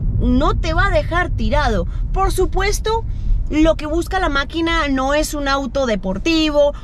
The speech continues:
no busca sacarte carcajadas, busca cumplir. Y es una palabra que ya la mencioné cuando hablábamos del interior y, y, y veíamos su exterior,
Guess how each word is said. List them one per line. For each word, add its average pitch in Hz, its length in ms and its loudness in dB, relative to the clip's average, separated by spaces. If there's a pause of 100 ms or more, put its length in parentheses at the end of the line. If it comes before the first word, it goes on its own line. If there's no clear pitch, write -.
(120)
no 233 200 2
busca 262 400 -2
sacarte 214 520 -4
carcajadas, 247 840 -2 (280)
busca 302 720 0 (320)
cumplir. 247 640 2 (240)
Y 247 160 0
es 285 140 -2
una 330 220 2
palabra 262 460 0
que 269 120 -4
ya 226 100 0
la 262 80 0
mencioné 240 880 0 (340)
cuando 220 800 0 (220)
hablábamos 233 480 0
del 214 120 -2
interior 220 680 0
y, 202 100 -6
y, 196 320 -6
y 208 140 -2
veíamos 214 580 2
su 208 140 -4
exterior, 240 500 0